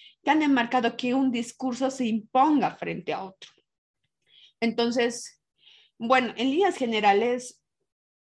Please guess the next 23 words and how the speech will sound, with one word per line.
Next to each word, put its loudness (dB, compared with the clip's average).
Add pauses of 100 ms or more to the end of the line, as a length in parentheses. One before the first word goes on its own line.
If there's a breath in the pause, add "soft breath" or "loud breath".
(100)
bueno, -8
esta 2
es 0
mi 0
percepción, -4
¿eh? 4
No 4
estoy 4
afirmando 0
nada, 0
pero 2
a 8
mí 2
me -2
parece -4
que -12
las -10
personas -6
asumen 0
un -2
discurso -6
como -4
oficial, 2